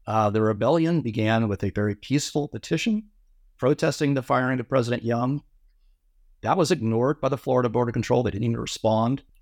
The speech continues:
That brought, uh, on a student strike, uh, where the s-, uh, students were demanding that they be paid for the labor, as well as amnesty for the strikers. There were a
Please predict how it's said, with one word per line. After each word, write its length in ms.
That 340
brought, 380
uh, 220
on 240
a 280
student 440
strike, 480
uh, 320
where 240
the 60
s-, 240
uh, 280
students 380
were 80
demanding 720
that 100
they 120
be 120
paid 380
for 80
the 100
labor, 440
as 400
well 160
as 140
amnesty 480
for 120
the 100
strikers. 680
There 200
were 60
a 40